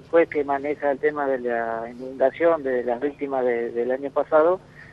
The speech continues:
a com-, por comentarios de él, este, me entraron a llamar ayer algunos medios, realme-, la verdad no entendía absolutamente nada, recién lo explicaba también con otro medio,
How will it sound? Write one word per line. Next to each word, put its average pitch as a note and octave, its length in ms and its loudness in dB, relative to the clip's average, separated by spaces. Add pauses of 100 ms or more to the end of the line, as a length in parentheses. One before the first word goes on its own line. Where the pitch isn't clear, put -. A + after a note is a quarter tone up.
(360)
a B2 120 4
com-, B2+ 160 0
por C3 160 4
comentarios D#3+ 520 6
de F#3 200 10
él, G3+ 80 10
este, D#3+ 260 8
me C#3 120 0 (100)
entraron D3+ 420 6
a D3 80 4
llamar D#3 380 4
ayer D#3+ 200 4
algunos D#3+ 360 4
medios, F3+ 260 10
realme-, D3 380 4
la C3+ 100 4
verdad D#3 320 6
no F#3 100 2
entendía E3 380 4
absolutamente D#3 680 4
nada, E3+ 260 10
recién C#3 320 0
lo D3+ 80 4
explicaba D3 440 6
también C#3+ 280 -8
con C3+ 160 -4
otro C#3+ 220 -4
medio, D#3+ 360 2